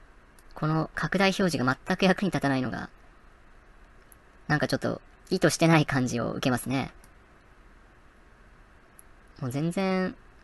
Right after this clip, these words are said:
モデルのどこにあってんのかよくわかんないっすね、これ。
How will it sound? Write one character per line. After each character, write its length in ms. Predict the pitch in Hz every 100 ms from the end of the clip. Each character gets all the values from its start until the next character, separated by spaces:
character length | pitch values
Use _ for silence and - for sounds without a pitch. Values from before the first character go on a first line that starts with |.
| - - - -
モ 120 | 175
デ 100 | 180
ル 60 | 180
の 60 |
ど 100 | 180
こ 60 | 170
に 80 | 127
あ 40 |
っ 40 | -
て 80 |
ん 20 | 123
の 60 |
か 60 | 120
よ 80 | 127
く 60 |
わ 100 | 117
か 100 | 160
ん 60 | 165
な 60 |
い 40 | -
っ 20 |
す 140 | -
ね、 100 | 151
こ 80 | 151
れ。 140 | 110